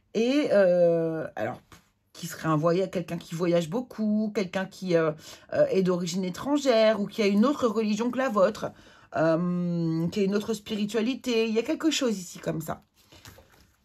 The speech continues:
Ou quelque chose qui, ouais, quelque chose qui n'est pas pour vous. Ok,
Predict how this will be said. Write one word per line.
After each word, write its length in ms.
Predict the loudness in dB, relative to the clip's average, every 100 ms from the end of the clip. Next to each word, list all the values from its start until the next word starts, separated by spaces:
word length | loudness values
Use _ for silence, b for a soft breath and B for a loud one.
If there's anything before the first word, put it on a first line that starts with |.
| _ 0 0 0
Ou 80 |
quelque 280 | -4 -6 -4
chose 140 | -6 -6
qui, 140 | -2
ouais, 160 | 0 2
quelque 260 | 2 -2
chose 160 | -4 -8
qui 100 | -4
n'est 140 | -4
pas 260 | -2 0 0
pour 240 | -2 -6
vous. 180 | -6 -8 -4
Ok, 300 | -2 -2 -2